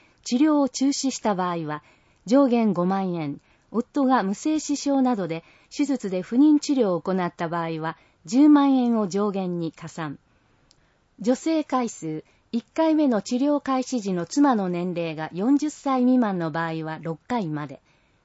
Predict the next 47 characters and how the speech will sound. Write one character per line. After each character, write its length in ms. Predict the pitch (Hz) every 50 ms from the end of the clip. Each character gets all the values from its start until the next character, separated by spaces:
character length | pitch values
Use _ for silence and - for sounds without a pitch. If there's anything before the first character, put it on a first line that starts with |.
| _ _ _
四 220 | 208 247 294 320
十 120 | 302 320 320
歳 280 | - - - 294 302 302
以 40 | 262
上 180 | 262 254 226
の 140 | 214 202 190
場 140 | 190 190 190
合 60 | 190 185 175
は 180 | 170 165 -
三 260 | - - 220 240 247
回 220 | 233 - 247 190 165
ま 220 | 160 151 147 151
で。 160 | - - - - _ _ _ _ _ _ _ _ _ _ _ _ _ _ _ _ _
府 160 | - - 302 302
や 280 | 269 214 180 202 - - _ _ _
他 140 | - 302 302
の 140 | 294 262 220
市 120 | - -
町 220 | - - 339 339 320
村 260 | - - 247 220 214
な 160 | 208 202 196
ど 120 | 180 185
か 120 | - 196 185
ら 120 | 180 180
受 160 | 185 - 196
け 40 | 180
た 180 | - 175 170 156
助 120 | 190 196
成 260 | - - 311 302 294
回 240 | - - 269 269 254
数 260 | - - - 185 175
も 180 | 165 165 160 151
合 160 | 160 151 156
算。 440 | - - - - 160 156 143 139 - - _ _ _ _ _ _ _ _ _ _ _ _ _ _ _ _ _ _ _ _ _ -
申 260 | - - 277 302 320
請 300 | - - 294 285 269 254
期 180 | - - 226 180
限、 280 | 180 170 151 143 147 - _ _ _ _
三 280 | - - 311 330 311 277
月 180 | 247 226 -
三 300 | - - 269 269 277 254
十 120 | 185 196 190
一 240 | 180 165 - 220
日 280 | 208 196 190 - - 190
水 300 | - - 220 233 233 220
曜 200 | 220 196 175 156
日。 160 | - - -